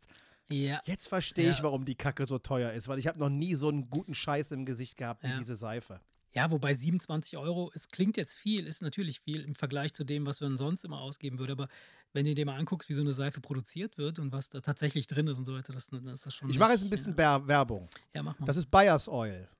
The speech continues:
Speaker 2: Bayers Oil.
Speaker 1: Ah.
Speaker 2: Der Mann heißt Bastian Bayer, der lebt in Bayern, zufälligerweise,
Speaker 1: <laughs>
Speaker 2: heißt Bayer.
Speaker 1: Okay.
Speaker 2: Und ein Kos-, eine Kosmetikfirma in seiner Gegend stellt ihm Räumlichkeiten zur Verfügung und der Kerl macht ganz alleine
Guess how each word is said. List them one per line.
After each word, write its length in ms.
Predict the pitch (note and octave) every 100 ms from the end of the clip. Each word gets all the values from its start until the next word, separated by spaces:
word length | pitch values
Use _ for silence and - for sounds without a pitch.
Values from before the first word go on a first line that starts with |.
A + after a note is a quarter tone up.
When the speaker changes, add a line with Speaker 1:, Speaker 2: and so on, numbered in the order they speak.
| _ -
Speaker 2:
Bayers 440 | C3 F#3+ G#3 - -
Oil. 300 | E3 G#3 C#3
Speaker 1:
Ah. 500 | A2 G#2+ A2+ A#2+ B2+
Speaker 2:
Der 120 | D3+
Mann 240 | C3+ G3+ F#3
heißt 260 | G3 -
Bastian 460 | F#3 F#3+ - F#3 D#3
Bayer, 340 | D3+ F#3+ A#3+
der 140 | E3+ D#3
lebt 240 | F3+ -
in 180 | D3 D#3+ C#3+
Bayern, 460 | A#2 D#3 F#3+ A#3+ D#4 - -
zufälligerweise, 880 | E3+ D#3 D#3 C#3+ C3+ C#3 D3 E3+ F3
Speaker 1:
<laughs> 0 |
Speaker 2:
heißt 240 | D#3+ -
Bayer. 320 | C#3 D#3+ A3+ - - -
Speaker 1:
Okay. 260 | E3+ - D3
Speaker 2:
Und 140 | D#3+
ein 180 | E3+ E3+
Kos-, 260 | D#3+ E3+ -
eine 200 | E3+ D#3+
Kosmetikfirma 960 | D#3+ D3+ F#3+ A#3 G#3 - F3 E3 D#3+
in 100 | C#3+
seiner 280 | C#3 D3 C#3+
Gegend 420 | C3 F#3+ G#3 D3
stellt 320 | - E3+ F3+ -
ihm 140 | C#3+
Räumlichkeiten 720 | C#3+ G#3 G#3+ - F3 F3 D#3+
zur 160 | - E3
Verfügung 560 | D#3 C#3+ G3 G#3+ E3+
und 100 | D3
der 100 | D3
Kerl 300 | C#3 D#3+ F#3
macht 280 | E3 D3 -
ganz 260 | E3 G3+ -
alleine 640 | E3+ E3 D#3+ D#3+ C#3 G2